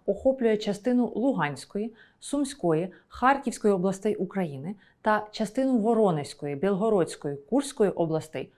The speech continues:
Російської Федерації. З другої половини шістнадцятого століття Слобожанщину колонізували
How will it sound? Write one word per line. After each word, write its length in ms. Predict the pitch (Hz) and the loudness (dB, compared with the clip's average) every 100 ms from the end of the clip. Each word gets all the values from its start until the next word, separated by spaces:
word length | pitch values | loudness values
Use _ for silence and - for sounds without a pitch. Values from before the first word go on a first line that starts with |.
| _ | _
Російської 440 | 220 240 247 - 160 | -4 0 -2 0 -2
Федерації. 600 | 156 143 - - - - _ _ _ _ _ _ _ - | -2 -4 -6 -12 -18 -20 _ _ _ _ _ _ _ -4
З 100 | 180 | 2
другої 260 | 285 262 | 4 4
половини 400 | 254 240 233 240 | 6 6 6 4
шістнадцятого 680 | 208 233 226 175 - 202 220 | 4 0 0 0 0 -2 0
століття 540 | - 302 339 311 285 | 2 2 2 2 2
Слобожанщину 960 | - - 208 180 156 226 254 - 240 233 | 0 0 2 2 2 2 2 0 0 0
колонізували 800 | - 196 180 160 170 208 214 | 0 0 2 0 2 4 2